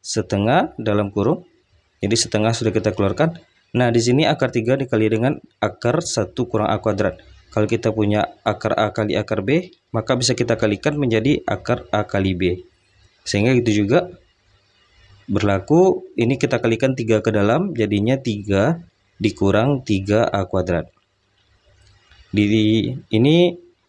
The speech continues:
untuk yang bagian pertamanya ya, ditambah dengan setengah sudah kita keluarkan, berarti tinggallah di sini A.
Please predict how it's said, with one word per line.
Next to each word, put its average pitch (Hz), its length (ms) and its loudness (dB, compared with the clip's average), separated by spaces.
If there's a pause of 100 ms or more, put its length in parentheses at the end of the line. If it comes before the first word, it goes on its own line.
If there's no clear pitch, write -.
(280)
untuk 117 320 0
yang 117 200 2
bagian 113 240 0
pertamanya 113 480 0
ya, 113 140 0 (300)
ditambah 110 480 0
dengan 117 240 -2
setengah 139 440 -2
sudah 139 200 0
kita 123 240 -2
keluarkan, 143 440 -2 (440)
berarti 113 240 0
tinggallah 117 400 2
di 110 160 -2
sini 101 320 -2
A. 90 240 -4